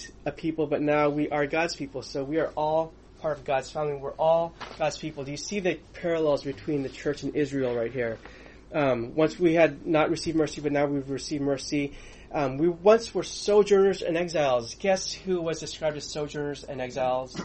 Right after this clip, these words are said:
in the Old Testament? Israel, right?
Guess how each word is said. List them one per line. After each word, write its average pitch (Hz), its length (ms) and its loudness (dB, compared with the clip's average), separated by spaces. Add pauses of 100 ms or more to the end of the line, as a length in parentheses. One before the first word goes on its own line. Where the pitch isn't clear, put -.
(120)
in 139 80 -10
the 131 100 -8
Old 131 160 -6
Testament? 120 560 -8 (2000)
Israel, 156 640 2
right? 135 380 2